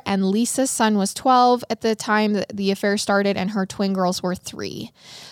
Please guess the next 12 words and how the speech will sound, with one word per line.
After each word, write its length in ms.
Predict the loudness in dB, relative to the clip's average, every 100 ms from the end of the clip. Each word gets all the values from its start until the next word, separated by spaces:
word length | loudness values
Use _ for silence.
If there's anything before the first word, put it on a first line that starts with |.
| -16
Lisa 600 | -2 2 4 4 4 4 4
and 220 | 0 2
Bill 680 | 4 6 6 4 4 2 0
enjoyed 420 | -2 2 2 2
cycling 760 | 0 2 2 0 -4 -2 -2 -2
and 240 | -2 0
working 340 | 2 0 0 0
out 220 | 2 0
together, 580 | -2 0 2 2 2 0
so 160 | 2
it 80 | 2
wasn't 460 | 4 2 2 -4